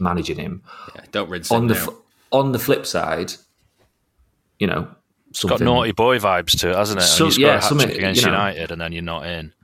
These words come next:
Speaker 1: <clears throat> Yeah, so the, the sort of, there could have been something that had, uh, had happened. Maybe, I don't know, 'cause he was, he was quite,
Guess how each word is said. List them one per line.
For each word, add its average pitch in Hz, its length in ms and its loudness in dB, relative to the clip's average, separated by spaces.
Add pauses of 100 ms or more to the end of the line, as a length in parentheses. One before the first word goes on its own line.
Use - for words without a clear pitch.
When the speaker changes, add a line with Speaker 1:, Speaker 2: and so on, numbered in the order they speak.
(200)
Speaker 1:
<clears throat> 127 180 -4 (160)
Yeah, 104 280 0
so 87 400 0
the, 87 160 -2
the - 180 -10
sort 92 160 -6
of, - 120 -8 (100)
there 87 80 -4
could 85 120 -6
have 78 60 -6
been 78 140 -6
something 82 340 -12
that 82 160 -10 (640)
had, 73 140 -16 (120)
uh, 78 440 -4 (440)
had 85 120 -6
happened. 80 280 -8
Maybe, 78 280 -6
I 78 40 -6
don't 76 160 -4
know, 80 360 -8
'cause 87 120 -6
he 82 100 -2
was, 82 200 -4
he - 140 -8
was 76 100 -10
quite, 85 380 -2